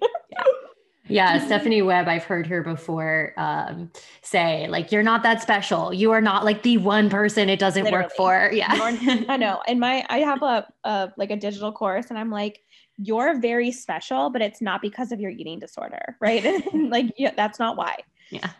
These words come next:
Speaker 1: It will make you think that you're different, right?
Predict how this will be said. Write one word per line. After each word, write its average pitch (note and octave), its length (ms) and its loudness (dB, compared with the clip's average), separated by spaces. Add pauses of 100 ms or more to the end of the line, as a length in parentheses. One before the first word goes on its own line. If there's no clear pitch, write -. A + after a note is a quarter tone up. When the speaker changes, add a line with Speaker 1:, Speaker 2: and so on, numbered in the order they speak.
Speaker 1:
It A#3+ 80 -4
will B3 120 0
make A3+ 340 -2
you D4 140 -4
think C4 280 -6
that G3+ 220 -6
you're G3+ 160 -2
different, - 480 -8 (1120)
right? F#3+ 300 -4